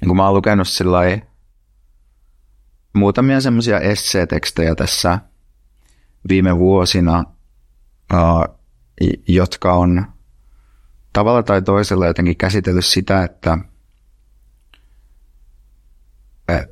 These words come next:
et vähän niin kuin esittänyt jotenkin semmoista niin kuin kritiikkiä,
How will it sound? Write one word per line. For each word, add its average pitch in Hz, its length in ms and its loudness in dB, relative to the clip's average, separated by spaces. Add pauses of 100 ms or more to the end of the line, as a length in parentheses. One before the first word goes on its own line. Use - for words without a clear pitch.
et 87 140 -4
vähän 98 240 2
niin 92 100 2
kuin 90 120 0
esittänyt 92 420 0
jotenkin 92 240 0
semmoista 90 400 -2
niin 85 200 2
kuin 87 260 0 (1400)
kritiikkiä, 101 880 0